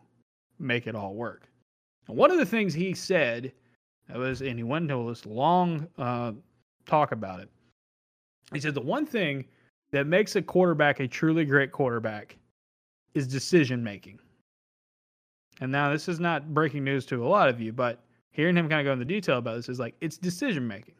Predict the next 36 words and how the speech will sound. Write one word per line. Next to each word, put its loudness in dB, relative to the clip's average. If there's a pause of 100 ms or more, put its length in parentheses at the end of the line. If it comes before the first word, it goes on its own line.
(140)
right? 0 (320)
You 0
have 0
to 0
be 2
physically 0 (160)
strong. -4
You -6
have -4
to -6
be 4
able 2
to 0
make -2
the -8
throws. -4 (600)
You've -6
gotta 4
be 2
accurate, -2 (200)
right? 2 (640)
You -12
gotta 4
have 4
all 4
those -4
things. -2
And -6
he -4
said, 2
and 0
Bo 6
Nix -2
has -2
these -2
things. -6